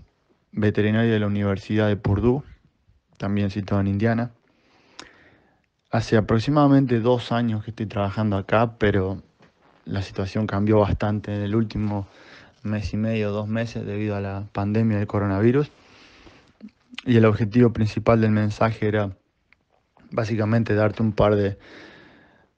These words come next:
datos y un par de, mm, eh, números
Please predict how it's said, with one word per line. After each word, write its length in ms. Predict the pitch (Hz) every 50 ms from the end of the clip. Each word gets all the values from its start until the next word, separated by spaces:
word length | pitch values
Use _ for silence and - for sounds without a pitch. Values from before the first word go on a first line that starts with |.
| _ -
datos 560 | - 120 117 117 120 117 113 - 135 127 120
y 160 | 113 107 107 110
un 160 | 110 107 101
par 260 | - 113 110 110 107
de, 280 | 101 104 101 101 101 98
mm, 260 | 98 92 95 - - - _ _ _
eh, 300 | - 110 104 98 95 - -
números 600 | - 107 117 117 120 117 110 110 110 104 - -